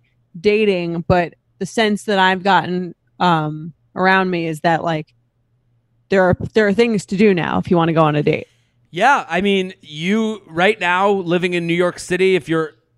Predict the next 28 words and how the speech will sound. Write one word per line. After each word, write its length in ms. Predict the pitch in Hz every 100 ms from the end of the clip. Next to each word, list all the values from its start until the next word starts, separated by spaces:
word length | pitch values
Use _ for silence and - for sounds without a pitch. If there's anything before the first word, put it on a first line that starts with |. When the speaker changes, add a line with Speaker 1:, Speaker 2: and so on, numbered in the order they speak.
| _ _
Speaker 2:
if, 200 | 175 165 - -
let's 220 | 220 226
say 180 | 233 190
New 160 | 190
York 220 | 196 190
City 320 | - 190 175 165
is, 140 | 139
like, 340 | 151 147 143 - _ _ _ _ -
is 160 | 160 -
somewhere 520 | - 220 220 214 202
between 500 | 185 - 185 175 170
totally 480 | - 196 196 180 180
locked 400 | 180 170 165 175
up 280 | 165 156 -
and 560 | 147 143 143 143 139 139 _ _ _ _
not 520 | 135 139 160 156 151 - _ _ _ _ -
Speaker 1:
Completely 420 | 226 165 220 190
Speaker 2:
totally 40 | 185
open. 260 | 160 156
Speaker 1:
open. 180 | 147 165 - -
Yeah. 200 | 185 165
Speaker 2:
So 420 | 185 180 175 175 - _ _ -
y-, 140 | 170
there 180 | 170 269
are 60 | 247
things 260 | 240 214 -
to 100 | 170
do. 180 | 127